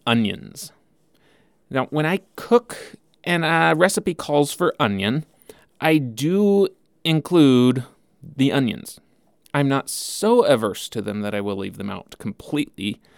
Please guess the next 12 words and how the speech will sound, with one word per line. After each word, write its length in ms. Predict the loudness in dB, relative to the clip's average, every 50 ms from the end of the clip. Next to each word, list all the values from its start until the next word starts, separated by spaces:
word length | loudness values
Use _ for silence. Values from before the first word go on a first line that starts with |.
| _ _ _ _ _ _
However, 280 | 6 8 8 8 8 4
I 60 | 2
do 520 | 2 0 0 2 4 4 4 2 2 -2 -8 _ _ _ _ _ _
modify 460 | -8 -6 -4 -2 -4 -4 -6 -10 -12 -12
things 300 | -12 -14 -16 -14 -14 -12
a 40 | -12
bit. 200 | -12 -12 -14 _ _ _ _ _ _ _ _ _ _ _ _ _ _ _ _ _ _ _ _ _ _ _ _ _ _ _ _ _ _ _ _ _
So 500 | -12 -10 -6 -2 2 4 4 4 6 4
many 300 | 4 4 4 2 2 2
recipes 920 | 2 2 0 0 -4 -10 -8 -6 -6 -6 -4 -6 -6 -8 -10 -12 -14 -16 _ _ _ _ _ _
call 320 | -12 -6 -2 0 0 0 0
for 420 | -2 -4 0 0 2 2 0